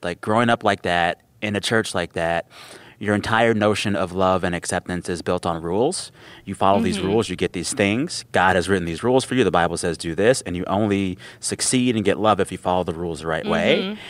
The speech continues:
Speaker 1: And I had to unpack a lot of that through a lot of work and a lot of money spent on therapy to move towards this version and vision of the world that was just rooted more in love and kindness and acceptance. And,
Speaker 2: Yeah.
Speaker 1: like, screw arbitrary rules.
Speaker 2: Mm-hmm.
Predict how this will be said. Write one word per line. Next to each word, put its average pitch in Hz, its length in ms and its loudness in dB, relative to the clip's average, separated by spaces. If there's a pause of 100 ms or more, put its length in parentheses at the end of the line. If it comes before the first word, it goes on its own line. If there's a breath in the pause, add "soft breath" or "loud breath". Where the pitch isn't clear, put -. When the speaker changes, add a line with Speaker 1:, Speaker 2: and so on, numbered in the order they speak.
(400 loud breath)
Speaker 1:
And 113 140 4
I - 60 2
had 110 180 0
to - 80 0 (140)
unpack 127 520 0
a 98 60 -4
lot 98 240 4
of 110 60 2
that 85 420 0
through 92 180 -8
a 87 60 -6
lot 127 320 6
of 143 80 6
work 101 240 4
and 85 100 -8
a 85 60 -4
lot 104 180 2
of 123 60 6
money 120 140 4
spent 113 200 -2
on 104 120 0
therapy 92 420 0
to 85 80 -4
move 90 280 0
towards 92 260 -4
this 90 100 -4
version 90 500 0
and 87 180 -6
vision 98 260 4
of 87 80 0
the 90 100 2
world 85 340 -2 (540 loud breath)
that 101 140 6
was 95 120 8
just 98 220 0
rooted 98 480 2
more 98 300 4
in 90 420 0
love 92 320 4
and 92 160 -2
kindness 90 380 -2
and 80 100 -8
acceptance. - 640 -6 (140)
And, 92 320 2
Speaker 2:
Yeah. - 20 0
Speaker 1:
like, 87 320 2 (140 loud breath)
screw 165 320 4
arbitrary 131 400 4
rules. 92 400 0
Speaker 2:
Mm-hmm. 254 500 0